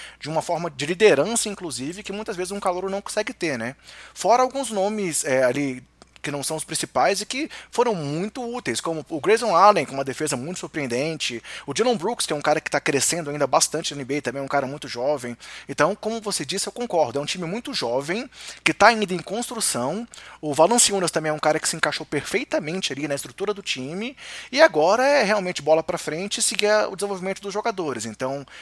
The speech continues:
é, concordo contigo que, que bom que eles perceberam que não era o momento e não fizeram ali uma tempestade por conta de não terem conseguido chegar aos playoffs,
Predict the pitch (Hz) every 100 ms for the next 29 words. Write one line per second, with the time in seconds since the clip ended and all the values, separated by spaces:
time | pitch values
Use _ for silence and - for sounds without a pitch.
0 | - - 113 110 107 135 127 175 214 190
1 | - 185 196 - 214 147 - - _ -
2 | 220 185 247 302 269 - - - - 202
3 | 143 151 190 - 202 190 190 214 247 202
4 | 120 - - - - - - 143 139 127
5 | 143 156 170 123 139 135 135 143 131 123
6 | 143 - 135 - 120 160 180 - 170 170
7 | 165 160 156 160 165 - 143 165 156 156
8 | - 151 135 180 -